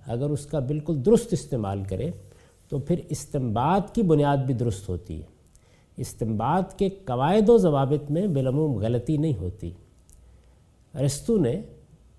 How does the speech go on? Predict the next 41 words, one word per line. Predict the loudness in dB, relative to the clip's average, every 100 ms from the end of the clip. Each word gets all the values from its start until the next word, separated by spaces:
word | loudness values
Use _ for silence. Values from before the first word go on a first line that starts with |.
| -20 -6
منطق | 0 2 2 0 -4 0
کے | 2
جو | 2
قواعد | 0 -2 0 0
و | 0
ضوابط | 0 -2 -4 -6 -6
ترتیب | -8 -4 -4 -2
دیے | -2 -4
تھے، | -6 -8 -8 -16 -20 _ -4
وہ | -2
اسی | 0 -2
طرح | -2 0 0
ہیں | 0
کہ | -2
جس | -2 -2
طرح | -2 -4 -4 -10 -20
شاعری | -20 -6 -2 0 2 0
میں | 0
عروض | 0 0 -2
کے | -4
قواعد | -4 -2 -2 -2
و | -2
ضوابط | -4 -6 -8 -12
ہیں۔ | -18 _ _ _ -20 -20 _ -8
یعنی | -4 -2 -4
آپ | -4 -2 -2 -4
اس | -8
کا | -4 -2
ایک | 0 -2
فطری | -4 -4 0 0
شعور | 0 0 2
بھی | 2
رکھتے | 0 -2 -4 -4
ہیں، | -4 -10 -20 -20 _ -12
اگر | -4 -2
آپ | 0 0
ان | 0
کو | 0 -2
سیکھ | 0 -2 -2 0
لیتے | -2 0 -2
ہیں | -2